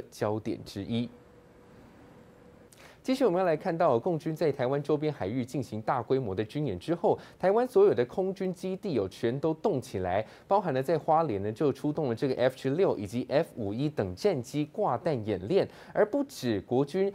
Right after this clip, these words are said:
就连美国导弹的追踪舰劳伦森号也出港监视。根据了解，劳伦森号已经在礼拜天哦航行到冲绳附近的海域，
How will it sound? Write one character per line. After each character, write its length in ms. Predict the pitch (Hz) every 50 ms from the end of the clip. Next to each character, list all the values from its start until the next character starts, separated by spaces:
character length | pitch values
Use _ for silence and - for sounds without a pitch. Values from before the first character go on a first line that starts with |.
| - - -
就 200 | - 277 247 180
连 180 | 139 147 151 -
美 220 | 143 127 110 101
国 240 | - - 113 113 123
导 240 | - 135 104 95 98
弹 320 | - 175 170 135 123 113
的 260 | - 113 107 98 95
追 220 | 92 - 175 180 180
踪 180 | 190 190 202
舰 280 | 196 - 240 185 117 -
劳 240 | 107 107 107 135 175
伦 220 | 185 123 110 120
森 200 | 131 - 156 160
号 220 | 156 - 165 131 120
也 180 | 110 101 98 92
出 360 | - - - 170 170 170 175 165 -
港 180 | 143 98 92 87 92
监 220 | - - 156 170
视。 260 | 175 - - 175 120 - - - - - -
根 120 | 233 254
据 100 | 269 285
了 200 | 226 180 170 190
解， 240 | 185 - 147 113 - -
劳 180 | 113 139 196
伦 140 | 233 220 214
森 240 | 208 - 208 214 214
号 200 | - 226 165 117
已 40 | 104
经 160 | - 143 151
在 120 | 151 170
礼 120 | 135 107 98
拜 200 | 113 143 131 120
天 260 | - - 135 131 110
哦 60 | 95
航 200 | 92 - 113 143
行 220 | 156 - 123 127
到 160 | 143 160 120 107
冲 320 | - - 196 208 240 262
绳 260 | 247 - - 104 110
附 220 | 117 - 190 - 135
近 160 | - 160 127
的 60 | 117
海 200 | - - 101 87
域， 240 | 85 135 180 151